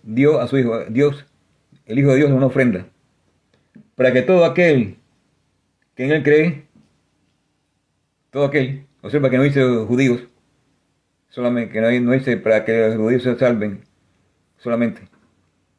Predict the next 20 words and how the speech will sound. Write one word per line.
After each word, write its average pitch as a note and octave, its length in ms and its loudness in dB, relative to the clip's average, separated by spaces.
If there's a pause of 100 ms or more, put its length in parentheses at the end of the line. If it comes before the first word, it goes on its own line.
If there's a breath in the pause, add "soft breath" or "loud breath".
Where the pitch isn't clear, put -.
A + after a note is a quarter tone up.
(340)
sino B2+ 200 -6
que B2+ 120 -2
todos D#3+ 400 0
los B2+ 100 0
que C3 100 0
creen D3+ 180 2
en - 20 0
él, D3+ 60 2
incluyendo C#3 280 2
los D3+ 100 4
judíos, D3 420 0 (520)
todo C#3+ 180 2
aquel C#3+ 360 0
que C3 140 0
en B2+ 120 2
él C#3+ 140 0
cree, C3+ 440 0 (360)
incluyendo B2 320 0
los B2+ 100 2
judíos, B2+ 340 -2